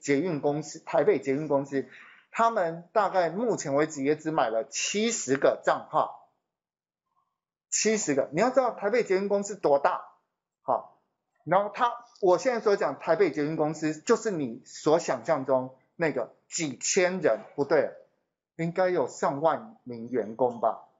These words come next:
好，可是他只买了七十个账号。那以我来算，你们这边的话，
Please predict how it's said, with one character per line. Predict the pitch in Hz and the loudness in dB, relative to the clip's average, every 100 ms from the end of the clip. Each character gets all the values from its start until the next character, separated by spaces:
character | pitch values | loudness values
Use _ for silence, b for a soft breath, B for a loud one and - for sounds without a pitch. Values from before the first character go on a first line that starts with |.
| _ | _
好， | 131 113 - _ _ _ | -2 -2 -6 _ _ _
可 | 202 180 | 0 2
是 | 277 | 0
他 | 226 233 | 0 -2
只 | - 175 | -2 0
买 | 165 120 | 2 2
了 | 113 - | -2 -6
七 | - 170 175 | -4 0 0
十 | 139 | 0
个 | 117 | 0
账 | 131 110 | 0 -2
号。 | 110 - _ - | -6 -16 _ -2
那 | 196 185 - | 0 0 -4
以 | 165 | -2
我 | 240 160 | 4 4
来 | 113 113 | 4 -2
算， | - 185 - 127 | 0 0 0 -6
你 | 123 | -6
们 | 110 123 | -4 -4
这 | - 143 | 2 2
边 | 139 135 | 2 2
的 | 120 | 2
话， | - 156 - | 4 2 0